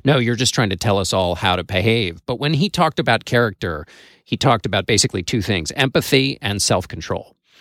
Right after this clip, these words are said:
Empathy for the other side, which is what you were describing, David, and you're listening to David French, and then self-control, which keeps you from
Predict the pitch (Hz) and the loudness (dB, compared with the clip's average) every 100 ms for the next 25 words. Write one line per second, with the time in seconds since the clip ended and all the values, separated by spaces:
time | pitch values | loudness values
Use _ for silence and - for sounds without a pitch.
0 | _ - 147 170 - 147 131 127 107 98 | _ 0 2 4 4 2 2 -4 -4 -2
1 | 92 92 - 147 180 196 170 101 - 98 | -4 -2 2 4 4 0 -6 -8 -6 -4
2 | 104 107 104 98 - 101 101 95 92 98 | -6 -6 -6 -4 2 2 2 -4 -2 0
3 | 107 110 92 90 90 101 - 101 92 - | 0 -4 -6 -8 -4 -4 -2 -2 -4 -6
4 | 87 90 87 - 135 147 - _ _ - | 0 -2 -2 0 2 2 -6 _ _ -4
5 | 156 160 156 135 156 127 - 123 214 185 | 0 2 2 2 2 0 -2 -2 2 2
6 | 139 151 139 - 127 98 120 107 - 120 | 0 -4 -6 -6 -6 -4 -2 -2 -4 0
7 | 98 98 92 | 0 0 -4